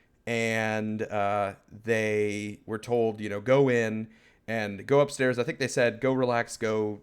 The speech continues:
uh, bathe," that kinda stuff, "and then come down later and have dinner." And, um, they went up and did everything. Then they came back down. They had the dinner with the Pope, um, at the time, and then the Pope blessed them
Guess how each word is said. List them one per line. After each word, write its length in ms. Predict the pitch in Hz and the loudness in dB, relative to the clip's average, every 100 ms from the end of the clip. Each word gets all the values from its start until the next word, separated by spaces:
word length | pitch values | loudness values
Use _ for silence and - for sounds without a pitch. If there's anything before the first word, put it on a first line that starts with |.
| _ _ - | _ _ -10
uh, 220 | 104 98 - - - | -8 -8 -10 -8 0
bathe," 440 | 120 113 113 104 | 2 2 -2 -4
that 240 | 113 107 | -4 -4
kinda 180 | - 107 | -6 -10
stuff, 300 | - 110 104 | -4 -4 -4
"and 60 | 98 | -6
then 80 | 104 | -10
come 240 | - 127 | -6 -4
down 240 | 113 113 117 | 0 0 0
later 400 | 135 151 123 110 | 0 2 2 0
and 180 | 113 104 | -4 -8
have 220 | 101 107 | -8 -2
dinner." 380 | 120 92 85 - _ - - _ _ | -4 -4 -10 -16 _ -20 -20 _ _
And, 520 | 123 123 113 110 107 107 | -2 0 0 -2 -2 -2
um, 420 | 107 104 101 107 - _ | -2 -4 -6 -12 -18 _
they 200 | 110 123 | -2 0
went 220 | 123 131 | 2 2
up 240 | 131 131 120 | 4 2 -2
and 160 | 104 | -4
did 120 | 110 123 | -2 -2
everything. 360 | 123 120 120 | -2 -2 -2
Then 100 | 113 | -2
they 80 | 101 | -6
came 200 | 131 131 | -4 -2
back 180 | 120 - | 0 0
down. 220 | 113 113 | -2 -2
They 80 | 107 | -4
had 120 | 110 | -8
the 80 | 104 | -4
dinner 240 | 120 120 | -2 0
with 140 | 127 131 | -2 -4
the 80 | |
Pope, 400 | 135 120 110 143 - _ _ _ _ _ - | -6 0 0 -2 -10 _ _ _ _ _ -6
um, 500 | 113 110 110 107 107 | -2 -2 -2 -4 -6
at 140 | 117 113 | -6 -6
the 60 | |
time, 460 | 113 117 110 110 110 | -6 -2 0 0 -2
and 180 | - 107 | -4 -6
then 140 | 104 | -6
the 60 | 104 | -6
Pope 260 | 127 120 | -6 -6
blessed 380 | 110 117 113 - | -2 -2 -2 -4
them 460 | 117 117 113 120 | -2 0 0 -4